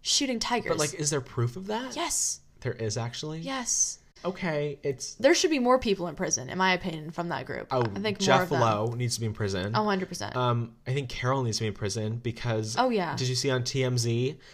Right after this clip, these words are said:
Speaker 2: they said that the sheriff, a Florida sheriff that kind of runs the Don Lewis case, 'cause it's still an open case, even though it's
Speaker 1: Mm-hmm.
Speaker 2: kind of a cold case,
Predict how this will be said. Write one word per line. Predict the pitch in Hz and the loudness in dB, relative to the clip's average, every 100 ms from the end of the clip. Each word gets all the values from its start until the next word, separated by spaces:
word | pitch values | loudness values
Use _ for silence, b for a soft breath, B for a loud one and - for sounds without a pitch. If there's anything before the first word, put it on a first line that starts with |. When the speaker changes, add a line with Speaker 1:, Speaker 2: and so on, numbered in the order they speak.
| b | b
Speaker 2:
they | 123 120 123 123 131 135 | -2 2 4 4 4 2
said | - 139 117 113 110 | 0 2 2 2 0
that | 113 104 - - - - | 0 0 -4 -16 -14 -6
the | 127 127 | 0 2
sheriff, | 120 - 185 170 117 117 - - | 2 0 2 4 2 0 -6 -10
a | |
Florida | 120 139 135 135 | -4 0 2 2
sheriff | - 127 123 123 | 2 2 2 2
that | 120 - | -4 -4
kind | 127 120 | -2 0
of | 113 107 | 0 0
runs | 117 117 117 | 0 2 0
the | - 107 98 b b b | 0 0 0 b b b
Don | - 113 113 | 0 2 4
Lewis | 107 120 | 2 2
case, | - 185 208 | 2 4 4
'cause | 202 127 | 2 -4
it's | 113 | -4
still | - 254 | 0 2
an | 156 | 2
open | 120 113 92 | 0 -2 -2
case, | 120 104 58 - - | -2 -2 -2 -4 0
even | 113 | 0
though | 98 | 0
it's | |
Speaker 1:
Mm-hmm. | 92 | -2
Speaker 2:
kind | 110 | -6
of | - | -6
a | |
cold | - 107 | -6 -6
case, | 107 151 151 | -2 -4 -4